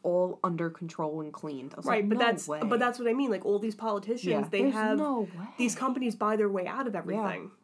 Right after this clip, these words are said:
Speaker 1: And then they get, like, hu-, it's like hush money.
Speaker 2: Yeah, it is. And it's, you know, we need, we need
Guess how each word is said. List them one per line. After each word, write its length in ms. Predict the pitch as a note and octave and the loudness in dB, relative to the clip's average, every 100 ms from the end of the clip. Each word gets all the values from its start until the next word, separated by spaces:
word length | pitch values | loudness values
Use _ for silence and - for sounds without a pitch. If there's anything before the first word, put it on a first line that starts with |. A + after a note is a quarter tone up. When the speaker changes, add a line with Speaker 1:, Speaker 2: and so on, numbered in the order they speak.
| _ _ _ _ _ - _ | _ _ _ _ _ -20 _
Speaker 1:
And 100 | G3+ G3+ | 2 4
then 120 | G3+ | 4
they 80 | G3+ | 4
get, 140 | G3+ | 4
like, 120 | F#3+ G3 | 2 2
hu-, 100 | - | 0
it's 140 | G3 G#3 | 2 0
like 120 | G3+ | 2
hush 240 | A3+ - | -2 -2
money. 320 | D#3+ C#3 D#3+ - _ _ _ - | -4 -4 -8 -16 _ _ _ -4
Speaker 2:
Yeah, 280 | B3+ C4+ G3 | 0 0 2
it 80 | A3 | 2
is. 420 | C4+ - - - _ _ _ _ _ _ | 2 0 -6 -14 _ _ _ _ _ _
And 180 | G#3 G#3 | 2 2
it's, 360 | G3+ - - - | 2 0 -8 -2
you 120 | A#3+ | 2
know, 80 | G3+ | 2
we 160 | G3 A3 | 4 2
need, 420 | A3 A3+ G3 - _ | 4 2 0 -8 _
we 240 | G#3+ A#3 B3+ | 0 2 2
need 440 | B3+ C#4+ D4 - | 2 2 0 -4